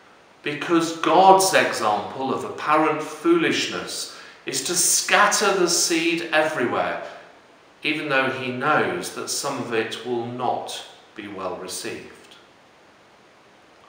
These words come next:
One of the lessons of lockdown for me, related to trauma healing,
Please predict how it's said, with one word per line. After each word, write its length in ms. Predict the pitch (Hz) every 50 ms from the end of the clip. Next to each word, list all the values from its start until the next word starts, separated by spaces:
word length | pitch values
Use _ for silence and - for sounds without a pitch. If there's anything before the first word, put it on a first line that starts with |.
| - - _ - - _ _ _ - - - - - _ _ _
One 140 | - 127 139
of 60 | 147
the 60 | 135 123
lessons 400 | 120 127 127 - - 120 113 113
of 100 | 110 113
lockdown 600 | 135 143 147 - - 117 101 101 98 - - - - - - - -
for 240 | - - - 120 120
me, 400 | 123 151 156 127 92 80 - - - - - - - - - - - - - - - -
related 720 | - 101 101 107 120 135 139 - - 135 135 123 135 - -
to 300 | - - 113 104 92 - -
trauma 540 | - - - 139 139 131 117 104 98 92
healing, 380 | - 117 117 104 87 87 85 -